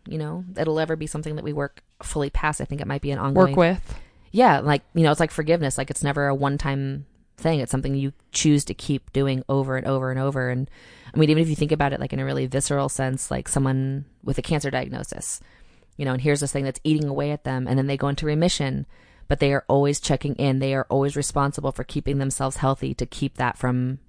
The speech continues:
Speaker 1: coming back. You know, and, I mean, obviously, to an extent, you can't control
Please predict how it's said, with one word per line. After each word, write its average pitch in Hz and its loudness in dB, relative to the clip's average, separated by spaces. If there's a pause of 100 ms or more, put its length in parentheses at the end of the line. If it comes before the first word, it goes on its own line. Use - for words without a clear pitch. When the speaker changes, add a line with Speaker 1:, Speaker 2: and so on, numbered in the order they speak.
(220)
Speaker 1:
coming 123 0
back. - -8 (880)
You 151 4
know, 131 8
and, 135 6
I 143 6
mean, 151 6
obviously, 117 0
to - -4
an 113 -4
extent, 120 -4
you 117 0
can't - -4
control - -6